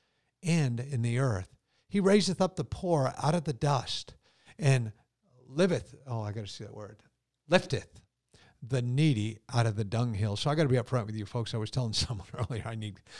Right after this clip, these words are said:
I need the glasses that zero in, the magnifying ones. "That he may set him with princes, even with the princes of his people. He maketh the barren woman to keep house, and to be a joyful mother of children.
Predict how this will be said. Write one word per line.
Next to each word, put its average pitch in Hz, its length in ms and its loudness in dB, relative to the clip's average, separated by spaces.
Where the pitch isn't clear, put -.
I 113 120 -2
need 110 220 -2
the 98 140 -4
glasses 104 540 -4
that 101 200 -10
zero 104 380 -6
in, 104 120 -4
the 92 80 -8
magnifying 98 680 -6
ones. 92 380 -12
"That 139 280 2
he 202 160 2
may 156 240 4
set 170 380 2
him 131 240 0
with 110 220 -2
princes, - 600 -4
even 202 360 2
with 143 160 0
the 113 100 -8
princes - 520 -4
of 113 120 -6
his 110 180 -6
people. 104 460 -8
He 165 120 -4
maketh 156 340 2
the 113 60 -2
barren 117 380 0
woman 107 300 -2
to 107 80 -12
keep - 300 -6
house, 110 560 -4
and 120 220 -2
to 185 120 -2
be 139 300 -2
a 110 140 -6
joyful 131 580 -2
mother 104 540 -4
of 117 200 -6
children. 98 540 -6